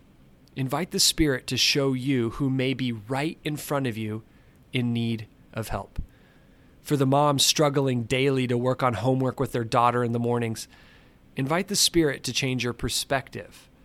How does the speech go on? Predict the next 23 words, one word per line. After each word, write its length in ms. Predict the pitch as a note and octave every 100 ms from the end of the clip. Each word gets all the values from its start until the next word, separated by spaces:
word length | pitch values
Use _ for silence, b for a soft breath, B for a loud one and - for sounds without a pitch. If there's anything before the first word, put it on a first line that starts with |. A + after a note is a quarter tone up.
| b b b -
Perhaps 440 | - C3+ - - D#3
you 60 |
might 240 | C#3 C3+ -
just 240 | C3+ -
see 240 | - D3+ C3+
that 220 | B2 -
time 380 | - C#3 C3+ B2+
with 140 | A#2
her 160 | B2 A#2
a 60 |
little 380 | A#2 B2+ A#2+ A#2+ -
differently 500 | C3+ - C#3 B2 A#2+
when 180 | A#2+ A#2+
you 100 | A#2
realize 400 | C3 C3 A#2+ A2
that 200 | A2+ -
that 280 | C3+ C#3+
is 160 | B2 A#2
holy 640 | - - D3 C#3 C3 B2+
and 120 | B2
sacred 420 | - A#2+ A2+ B2 A2
work 340 | A2+ G#2+ -
too. 320 | - B2 -